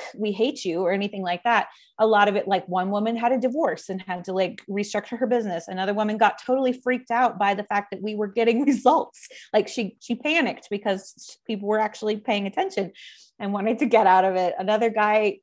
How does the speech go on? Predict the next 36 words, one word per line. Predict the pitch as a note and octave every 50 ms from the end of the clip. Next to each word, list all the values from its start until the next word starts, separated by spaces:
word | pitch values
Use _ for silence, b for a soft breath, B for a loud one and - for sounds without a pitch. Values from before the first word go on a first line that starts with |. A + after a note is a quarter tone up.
| _
never | G3+ A#3+ A3 G#3+ A3+ A3+ B3 C4
could | B3+ -
get | A#3 A3+
us | A#3 A3+
the | - A#3
information | A3 G#3+ G#3+ G#3 G#3 A3 C4+ D4+ - D4+ C4+
we | A#3 G#3 G#3
needed | G3+ G3 F#3+ F#3+ F#3
to | - G3+
write | F3+ F#3 F#3 F#3 F#3+
his | - G3+ F#3+ F#3 - - - -
copy. | C4 D#4+ G4+ G#4 G#4 C4+ F#3+ E3 E3 -
There | G3 A#3
were | A#3+ B3+
just | - C#4 B3 -
all | G#3+ A3 B3 C4
these | A3+ B3+ B3 A#3+ -
different | A3+ G#3+ - G#3 E3+
reasons. | F#3 G3+ G#3+ G#3 G#3 F#3+ G3 F3+
And | G3+ F#3+ F3+
what | G#3 G#3 G3+
it, | G3+ - - _ _ _
what | G#3 G#3+ G3+
it | G#3 -
came | - B3 A#3 A3
down | A3 G#3+ A3+ A3+ -
to, | A#3 G#3+
what | G3+ G3 F#3+
I | F#3
discovered | F3 F#3 F#3+ - - - G#3+ G3+ G#3 G3+ G3 F3+ F3
was | F3+ F3+ F3+ F3 - -
that | F3+ F3 F3 - - _ _ _ _ _ _ _ -
there | G#3 G#3 G#3
was | G#3 G#3 G#3
some | - C4 C4 B3+ B3 A3+ - -
disconnect | A3+ A3+ - - - - F#3+ E3 - D3 - - -